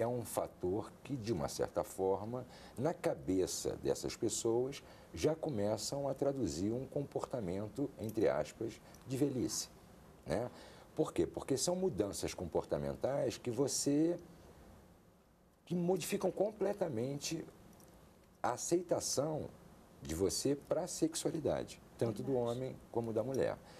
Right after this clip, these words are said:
Speaker 1: Hoje eu vejo, a-, antigamente a mulher era muito frequente, porque ela era taxada entre quarenta, cinquenta e poucos anos, esse, esse processo iria dar início. Umas,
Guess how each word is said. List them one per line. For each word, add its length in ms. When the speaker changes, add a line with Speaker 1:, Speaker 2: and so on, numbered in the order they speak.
Speaker 1:
Hoje 180
eu 60
vejo, 440
a-, 240
antigamente 480
a 40
mulher 300
era 100
muito 180
frequente, 440
porque 120
ela 120
era 200
taxada 680
entre 260
quarenta, 760
cinquenta 480
e 40
poucos 400
anos, 400
esse, 360
esse 260
processo 640
iria 160
dar 120
início. 460
Umas, 480